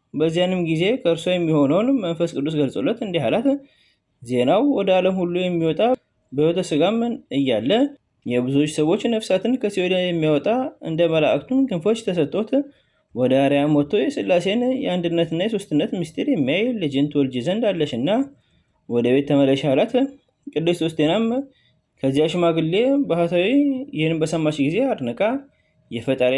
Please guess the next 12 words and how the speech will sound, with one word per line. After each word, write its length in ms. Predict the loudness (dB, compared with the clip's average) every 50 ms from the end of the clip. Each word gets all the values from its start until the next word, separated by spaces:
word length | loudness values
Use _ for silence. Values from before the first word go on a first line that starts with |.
| 0
ፍቃዱ 300 | -2 -2 0 0 2 2 2 0
ከሆነ" 260 | 0 2 2 2 4 4
ብላ 140 | 4 2 2 2 0 -2 -4 _ _ _ _ _ -2
ወደ 200 | 0 2 4 4 4
ቤቷ 200 | 4 4 2 2 0
ተመለሰች። 500 | 2 2 2 4 2 2 2 0 0 0 0 -2 -2 -4 _
ከጥቂት 400 | -2 -2 -2 -2 -4 -6 -6 -2
ቀኖች 260 | 0 0 0 0 0 -2 -2
በኋላ 320 | -2 -2 0 0 2 2 2 0 -2 -4 -8 -6
ጸንሳ 360 | -4 0 2 2 2 2 2 0 0 0 0 -2
ይህም 320 | -2 -2 -2 -2 -2 -2 -2 -2 -4 -6 -8 _ _ _ _ _ _ _ -8
ደምግባቱ 540 | -4 -2 -2 0 2 2 4 4 2 2